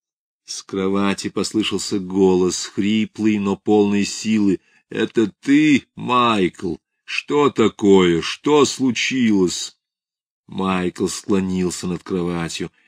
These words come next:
Он взял отца за руку. «Да, это я, Майк», — сказал он.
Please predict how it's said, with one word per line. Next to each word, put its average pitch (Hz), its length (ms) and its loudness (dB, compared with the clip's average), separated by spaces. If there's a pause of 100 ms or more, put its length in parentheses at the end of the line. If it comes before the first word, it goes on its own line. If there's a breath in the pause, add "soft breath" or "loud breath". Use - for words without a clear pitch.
Он 92 140 -6
взял 98 260 -2
отца 95 300 -8
за 92 240 -4
руку. - 280 -10 (520 soft breath)
«Да, 127 300 -2
это 90 240 -4
я, 95 420 -2
Майк», — 98 560 -6
сказал 82 560 -6
он. 76 160 -8